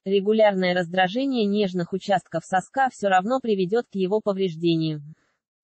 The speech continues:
Правильно приложенный к груди младенец может сосать грудь любое количество времени и не вызвать никаких повреждений у матери. Второй распространенной причиной возникновения трещин соска может быть неправильное отнятие ребенка от груди.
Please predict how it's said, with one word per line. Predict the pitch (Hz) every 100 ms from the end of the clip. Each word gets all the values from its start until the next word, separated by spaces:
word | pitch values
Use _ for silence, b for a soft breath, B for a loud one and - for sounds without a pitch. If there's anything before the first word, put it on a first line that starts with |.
| _
Правильно | 214 220 233 226 208
приложенный | 208 208 247 247 233 202
к |
груди | 175 208 196 262
младенец | 240 202 185 247 262 -
может | 214 208 185
сосать | - 190 220 202
грудь | 180 269 277
любое | 202 196 196 180
количество | 185 185 233 208 - 180 170
времени | 226 269 247 220 185
и |
не | 185 180
вызвать | 262 262 240
никаких | 208 185 185 240 240
повреждений | 202 185 170 165 220 233 202
у |
матери. | 180 170 - 165 156 151 b b b _ _ _
Второй | _ - 202 220
распространенной | 214 208 214 202 - 208 214 208 190 175
причиной | 202 - 220 190
возникновения | 180 180 196 196 190 202 214 190 175
трещин | 202 196 - 180
соска | - 190 - 285
может | 262 233 202
быть | 185 220 202
неправильное | 185 208 233 233 202 175
отнятие | 170 202 226 226 190
ребенка | 175 196 226 - 196
от |
груди. | 175 190 165 160